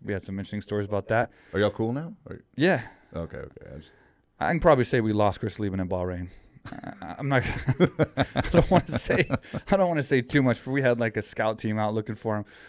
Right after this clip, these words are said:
Speaker 1: Uh, we lost him in Bahrain.
Speaker 2: <laughs>
Speaker 1: Uh, we went through the Middle East. We went through Europe, which was cool, and, uh, all, like, uh,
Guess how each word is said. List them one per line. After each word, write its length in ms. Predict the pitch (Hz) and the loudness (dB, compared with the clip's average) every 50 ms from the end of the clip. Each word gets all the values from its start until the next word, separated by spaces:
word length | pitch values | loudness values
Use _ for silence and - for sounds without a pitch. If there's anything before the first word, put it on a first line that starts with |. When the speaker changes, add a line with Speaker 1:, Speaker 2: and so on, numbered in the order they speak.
| - - - - - 113 | -20 -20 -20 -14 -8 -4
Speaker 1:
Uh, 80 | 113 117 | -2 0
we 140 | 127 139 139 | 0 2 2
lost 260 | 139 131 123 117 - | 2 2 2 2 0
him 80 | 120 | -2
in 120 | 110 104 101 | -2 -2 0
Bahrain. 520 | - 107 104 107 104 104 104 101 101 98 - | 0 2 2 2 2 2 0 0 -2 -4 -6
Speaker 2:
<laughs> 60 | - - - - - - - - - - - | -6 -6 -8 -8 -6 -6 -8 -8 -8 -10 -8
Speaker 1:
Uh, 320 | - 120 120 117 110 107 113 | -4 -2 0 0 0 0 0
we 80 | 127 143 | 0 0
went 160 | 156 156 - | 0 0 -2
through 80 | 139 | -2
the 80 | 123 123 | -2 0
Middle 260 | 123 123 123 123 123 | 2 2 2 4 4
East. 200 | 123 120 117 - | 2 2 2 0
We 40 | 127 | -2
went 160 | 120 117 117 - | -4 -4 -4 -2
through 80 | - 113 | -2 -4
Europe, 400 | 113 113 110 113 120 131 131 - - | -2 0 2 2 2 2 0 -2 -4
which 140 | - 135 - | -4 -4 -4
was 120 | 110 101 | -4 -8
cool, 420 | - - - 123 117 113 117 - - - | -10 -6 -2 0 0 0 0 -2 -4 -4
and, 480 | - 113 110 107 107 104 104 104 104 - - _ _ _ _ _ _ _ _ - | -6 -4 -4 -2 -2 -2 -2 -2 -4 -6 -8 _ _ _ _ _ _ _ _ -8
uh, 280 | 110 107 101 101 - - | -6 -6 -4 -6 -6 -6
all, 260 | - 110 113 117 120 | -2 0 2 2 2
like, 360 | 117 110 107 104 101 - - | 2 2 2 0 0 -2 -2
uh, 240 | 104 98 95 92 - | -2 -2 -2 -2 -4